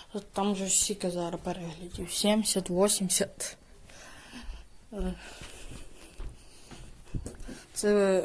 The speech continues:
моє перше відео про Squadbusters, і воно дуже хорошо залетіло.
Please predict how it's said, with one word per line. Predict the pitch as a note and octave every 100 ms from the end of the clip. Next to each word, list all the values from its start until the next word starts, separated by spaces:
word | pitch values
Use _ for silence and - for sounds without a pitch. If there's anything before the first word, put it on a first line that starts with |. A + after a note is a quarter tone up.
| -
моє | G3+ G3 G#3 G3+ F#3+ F3 E3 - - -
перше | G#3 G3+ G3+
відео | G3+ F#3+ F#3
про | - F#3+
Squadbusters, | - G3 F#3 F#3+ G#3 - F#3 - - G3
і |
воно | F3+ F#3 F#3+
дуже | F#3+ F#3+ -
хорошо | - F3+ - F3
залетіло. | E3+ F3 - - F3+